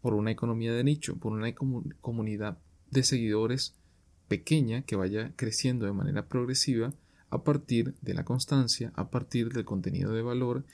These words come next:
entendiendo cuál es esa necesidad que tiene ese público y que tú tienes la capacidad y tu equipo de trabajo también de precisamente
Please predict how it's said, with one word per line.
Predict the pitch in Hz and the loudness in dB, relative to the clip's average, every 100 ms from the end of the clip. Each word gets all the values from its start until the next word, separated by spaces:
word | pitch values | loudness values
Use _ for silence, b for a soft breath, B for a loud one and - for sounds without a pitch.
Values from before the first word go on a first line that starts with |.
| B B - | B B 0
entendiendo | 113 107 110 107 123 139 139 120 | 0 2 0 2 6 6 6 2
cuál | 110 113 | 2 2
es | 117 | 2
esa | 120 123 | 0 0
necesidad | 120 120 104 110 110 117 | 0 -2 -2 0 0 0
que | - | -4
tiene | - 113 113 113 | -2 0 0 0
ese | - | 0
público | 135 147 135 135 165 160 | 2 4 6 4 0 0
y | 139 | 0
que | 135 120 | 0 -2
tú | - 135 | 0 0
tienes | - 135 135 | 2 2 2
la | 135 | 0
capacidad | 107 - 107 - 110 117 120 - _ _ _ _ | -4 -6 -2 0 0 -2 -4 -10 _ _ _ _
y | 113 | -2
tu | - | -2
equipo | 95 - - | -4 -2 0
de | 117 | 0
trabajo | - 113 113 - | 0 0 -2 -2
también | 135 143 113 127 B B B B | 0 2 0 -2 B B B B
de | 120 117 123 123 165 - _ _ | -4 4 4 4 -2 -6 _ _
precisamente | 107 107 - 104 107 107 - - | -2 0 -2 0 -2 -2 -4 -6